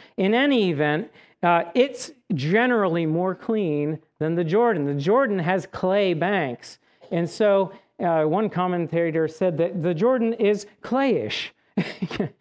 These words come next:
So it's, uh, you know, kind of brown. We've seen these red rivers in Texas and things like that. You know, it's like, why would I wash there? And, uh,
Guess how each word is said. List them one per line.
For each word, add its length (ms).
So 360
it's, 240
uh, 160
you 340
know, 160
kind 240
of 80
brown. 300
We've 180
seen 240
these 240
red 320
rivers 380
in 160
Texas 500
and 160
things 300
like 220
that. 380
You 200
know, 220
it's 260
like, 240
why 480
would 180
I 120
wash 400
there? 560
And, 520
uh, 220